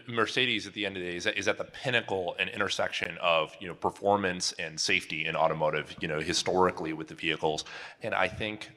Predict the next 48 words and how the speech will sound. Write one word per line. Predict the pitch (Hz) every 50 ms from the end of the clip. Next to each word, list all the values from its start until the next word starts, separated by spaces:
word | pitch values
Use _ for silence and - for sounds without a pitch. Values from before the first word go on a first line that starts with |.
| _ -
uh, | - 107 92 92 90 87 85 85 - 98
this | 92 85 -
whole | - 104 107 87
partnership | - - - - 123 123 - 110 - - 101 87
that | - 90
they | 87 87
have | 85 82
with, | 85 85 80 - -
with | 90 80
Luminar | 101 113 131 131 117 104 92
is | 87 82
really | 107 117 120 117 98 87 - - - - -
taking | - - 95 - 101 92 87
things | 92 85 85 -
to | - 92
the | 85
next | 85 85 82 - - -
level | 90 85 78 78 78 78
in | 78 78
those | 76 73 71
dimensions. | - - 73 73 73 73 76 - - - - - - - - - - - _ -
And | - 110 101 95 95 - 92 90 - - - - -
that | 110 98 92 90
applies | 90 - 104 92 87 87
when | 95 85
it | 85 80
comes | 85 82 -
to | - 87
autonomous | 80 - 98 92 92 85 -
driving, | - - 147 139 127 120 123 127 131 123
when | - - 87
it |
comes | - 87 82 -
to | - 85
next-gen | 80 82 85 - - 90 82
safety, | - - 110 104 - 113
when | 107 90 85
it | 82 -
comes | 101 87 85
to | - 85
all | - 101 104 107
these | 110 107 92 -
new | 98 90 80
capabilities | - 95 82 87 82 80 87 87 87 85 80 80
that | 82 -
can | 82 80
be | 80 78
enabled. | 76 80 92 101 92 78 - -